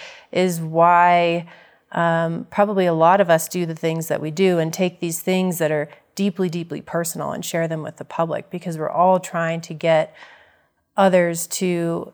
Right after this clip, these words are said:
see themselves as a part of nature or find a way to begin to connect to nature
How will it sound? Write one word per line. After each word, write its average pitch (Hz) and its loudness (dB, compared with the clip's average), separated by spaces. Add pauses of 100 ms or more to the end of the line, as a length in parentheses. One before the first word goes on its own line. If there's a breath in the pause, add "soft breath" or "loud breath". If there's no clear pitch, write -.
see 196 0
themselves 170 -2
as 160 -4
a 165 -4
part 165 0
of 160 -2
nature 160 -2
or 170 -2
find 175 0
a 165 -2
way 165 -2
to 165 -4
begin 175 -4
to 165 -10
connect 160 -6
to - -8
nature 151 -10